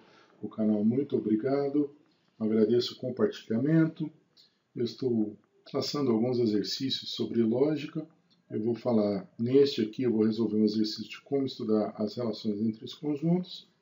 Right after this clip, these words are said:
É o vídeo dezessete desta playlist. O, o meu canal, ele já conta com mais de duzentos e sessenta vídeos. Possivelmente ele passe de duzentos e setenta vídeos. E nessa semana ainda,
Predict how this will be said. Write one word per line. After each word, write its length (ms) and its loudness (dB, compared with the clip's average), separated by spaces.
É 80 -2
o 100 0
vídeo 300 -2
dezessete 680 2
desta 380 0
playlist. 680 0
O, 540 2
o 80 -2
meu 280 4
canal, 380 2
ele 120 4
já 140 2
conta 280 -6
com 160 -8
mais 400 4
de 80 4
duzentos 380 -4
e 40 -6
sessenta 300 -2
vídeos. 680 -2
Possivelmente 680 4
ele 80 0
passe 400 2
de 80 -4
duzentos 380 2
e 40 2
setenta 300 2
vídeos. 320 0
E 420 6
nessa 220 8
semana 400 6
ainda, 340 8